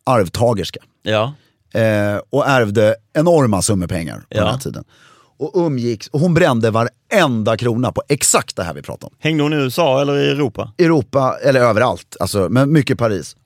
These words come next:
Speaker 1: Och hon partade med Oscar Wilde,
Speaker 2: Ja.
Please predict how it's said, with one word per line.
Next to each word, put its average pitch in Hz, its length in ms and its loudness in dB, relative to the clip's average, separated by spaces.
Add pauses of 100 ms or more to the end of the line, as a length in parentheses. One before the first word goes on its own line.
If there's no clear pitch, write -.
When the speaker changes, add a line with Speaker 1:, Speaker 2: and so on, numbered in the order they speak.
Speaker 1:
Och 139 320 -2 (520)
hon 175 640 0 (200)
partade 110 540 -2
med 104 440 -4
Oscar 135 560 0
Wilde, 180 200 -4 (160)
Speaker 2:
Ja. 107 340 -2